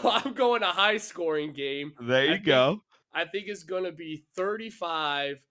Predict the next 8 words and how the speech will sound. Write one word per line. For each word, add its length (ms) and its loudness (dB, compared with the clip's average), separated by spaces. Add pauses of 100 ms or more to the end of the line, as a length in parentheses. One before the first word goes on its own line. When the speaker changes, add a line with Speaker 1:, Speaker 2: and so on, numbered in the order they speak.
(420)
Speaker 1:
to 80 -8
twenty-one 920 -4
Irish. 520 -10 (960)
Speaker 2:
I 60 -16
like 300 -14
it. 160 -12 (680)
Hey, 220 -4
man. 320 -8